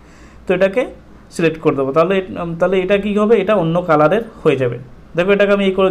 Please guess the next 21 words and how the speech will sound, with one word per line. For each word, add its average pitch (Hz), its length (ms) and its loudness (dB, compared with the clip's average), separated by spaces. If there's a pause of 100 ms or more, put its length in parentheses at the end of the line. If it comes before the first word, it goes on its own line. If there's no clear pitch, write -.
green 175 160 0 (100)
করে 139 220 4
দিলাম। 135 180 -8 (380)
এবং 160 100 2 (100)
green 208 260 2
আমরা 214 200 2
কি 226 120 -2
জানি, 226 140 2 (100)
green 202 280 0
শুধুমাত্র 208 420 -4 (160)
ওভারল্যাপের 156 500 2
ক্ষেত্রে 160 200 -4
হয়। 139 140 -2
তো 151 40 0 (160)
এইরকম 175 240 -2 (520)
এই 190 140 4
ছবিতে 208 280 2 (240)
green 190 220 2 (300)
সেরকম 185 280 2 (100)
কিছু 202 160 -2 (120)
নেই, 170 100 2